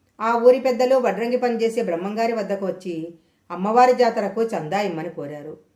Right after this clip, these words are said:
తాను పేదవాడినని, తానేమీ ఇవ్వలేనని చెప్పారాయన. దాంతో పెద్దలు ఆయనను ఎగతాళి చేశారు. తప్పనిసరి పరిస్థితులలో తాను జాతరకు ఏదో ఒకటి ఇవ్వగలనని,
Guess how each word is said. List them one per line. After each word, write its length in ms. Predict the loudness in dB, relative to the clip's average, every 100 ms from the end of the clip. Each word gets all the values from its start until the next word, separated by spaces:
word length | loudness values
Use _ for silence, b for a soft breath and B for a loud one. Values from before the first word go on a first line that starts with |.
| _ _ -4
తాను 320 | 2 2 2
పేదవాడినని, 1160 | 0 0 2 4 6 6 4 0 -2 -4 -6 -6
తానేమీ 380 | -4 0 0 2
ఇవ్వలేనని 680 | 0 -2 -2 -2 -2 -4 -6
చెప్పారాయన. 520 | -8 -8 -8 -8 -12 -16 -20 _ _ _ _
దాంతో 420 | -4 -4 0 0
పెద్దలు 680 | 0 0 -2 0 0 0 -4 -6
ఆయనను 300 | -4 -2 0
ఎగతాళి 540 | 0 -2 -6 -6 -6
చేశారు. 400 | -8 -10 -10 -10 -12 _ _ _ _ _ _
తప్పనిసరి 480 | -8 -4 -2 -2 -2
పరిస్థితులలో 640 | 0 -2 -2 0 0 0 0 -2 -6 -10 _ _ -2
తాను 220 | 2 2
జాతరకు 540 | 2 -2 2 2 2 0
ఏదో 220 | 0 0 -2
ఒకటి 300 | -2 -2 -4
ఇవ్వగలనని, 680 | -4 -4 -2 -2 -4 -6 -8